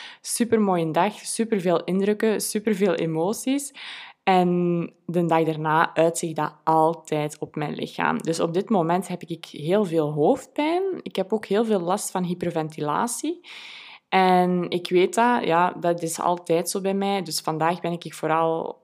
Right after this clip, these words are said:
heel veel aan het vertragen. Ik ga straks ook nog eens even een, eh, een yogasessie doen met, eh, Adriene. Dat is op YouTube, Yoga with Adriene. Super toffe vrouw,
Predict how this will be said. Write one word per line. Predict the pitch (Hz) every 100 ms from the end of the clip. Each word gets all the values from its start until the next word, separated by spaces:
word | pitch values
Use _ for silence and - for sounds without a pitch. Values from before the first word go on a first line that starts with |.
| -
heel | 147 175 185
veel | 156 160 160 156 156 147 147 -
aan | 156 156
het | 147 -
vertragen. | 151 - - 156 190 233 262 269
Ik | 247
ga | -
straks | 165 - 185 - 175
ook | - 185
nog | 175
eens | 170
even | 170 - 170 - 165
een, | 165 160
eh, | 156 156 151 156 - - -
een | - 175
yogasessie | 165 214 214 214 196 196 196
doen | 170 185 185 180 - 170
met, | 165 165 - - -
eh, | 160 156 160
Adriene. | 180 208 214 233 240 285 349 311
Dat | - 175
is | 175
op | - 165
YouTube, | 175 185 196 - 214 175
Yoga | 175 185 180
with | 165 165 -
Adriene. | 185 190 208 214 202
Super | - - 196 202 -
toffe | - 180 185 165 160 151
vrouw, | 151 156 175 196